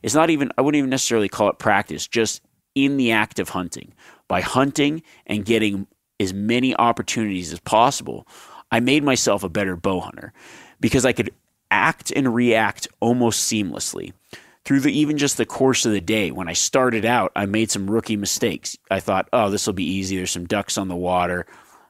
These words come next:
I just gotta walk up there and shoot 'em." And then I realized they would fly off or move in between stalking and drawing or ranging. So I just got so much practice that day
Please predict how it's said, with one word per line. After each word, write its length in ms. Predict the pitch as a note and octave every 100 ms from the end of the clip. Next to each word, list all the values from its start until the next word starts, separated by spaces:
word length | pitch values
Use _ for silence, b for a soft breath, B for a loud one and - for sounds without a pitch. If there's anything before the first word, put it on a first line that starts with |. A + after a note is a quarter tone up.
| _
I 100 | -
just 160 | F#2+ -
gotta 180 | G#2 F#2+
walk 280 | F#2+ F2+
up 160 | G2 -
there 140 | F#2
and 120 | E2+ E2
shoot 280 | - G2+
'em." 180 | F2 E2
And 100 | G#2+
then 120 | A2+ A#2
I 40 |
realized 560 | A2+ A2+ A2+ A2 G#2 - B B
they 140 | F#2+
would 100 | F#2+
fly 360 | E2+ A#2+ A#2 A2
off 300 | G#2 G2+ -
or 80 | F#2+
move 600 | F#2 A#2 G#2+ F#2+ F#2 - b b
in 140 | A2
between 340 | G2+ - G#2
stalking 600 | G2 - F#2+ F#2 - G2 F2+
and 100 | F2
drawing 600 | - F#2+ F2+ F#2 F2+ D#2+
or 100 | D2
ranging. 640 | F#2 G2 F#2+ F2 F2+ F#2 - b b b b b b
So 200 | - A#2+
I 100 | A2
just 200 | G#2+ A2+
got 260 | A#2 A2 -
so 300 | - C#3+ C#3
much 300 | C3+ - -
practice 640 | C3+ A#2+ C3 - F2 -
that 240 | F2+ F2
day 340 | G2 E2+ E2